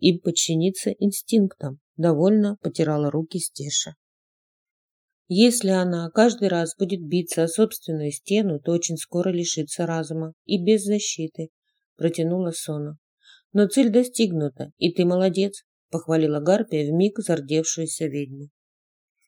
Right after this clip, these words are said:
"А я каждый раз так буду биться?" всё ещё прижимала Лана руку к горящему лбу. "А тут всё зависит от тебя, дурочка", снисходительно отозвалась Теша. "Зачем представила косяк птиц? Одной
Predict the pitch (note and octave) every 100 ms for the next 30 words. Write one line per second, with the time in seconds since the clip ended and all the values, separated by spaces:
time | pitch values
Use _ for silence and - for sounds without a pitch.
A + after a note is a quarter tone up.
0 | _ _ _ _ _ _ - G3 G#3+ A3
1 | A3 A3+ F#3+ B3+ D4+ - F3+ D#3+ F3 D#3
2 | F3 E3+ - D#3+ - G3 F#3 - F#3 D#3+
3 | - F3 E3 F#3+ F3 F3 F3+ E3+ E3+ E3+
4 | A3 G3 D3 E3 E3+ - F3+ F3 D#3 D3
5 | D3 _ _ _ _ _ _ - E3 F3
6 | E3+ G#3 E3+ G#3 G3+ G3 G#3 G3 - A3
7 | F3+ F#3 F3 E3+ D3+ - D#3 - F3+ -
8 | F3 E3 F3 F3+ E3+ F3 D#3+ F3 E3+ E3+
9 | - E3 D#3 - D#3 _ _ _ _ _
10 | _ - F3 F3+ - G#3+ A3+ A3+ - G3+
11 | G3 G#3 G#3 G3+ F#3+ - F#3 - - D#3+
12 | - _ - G3 G3 G#3+ G#3+ G3+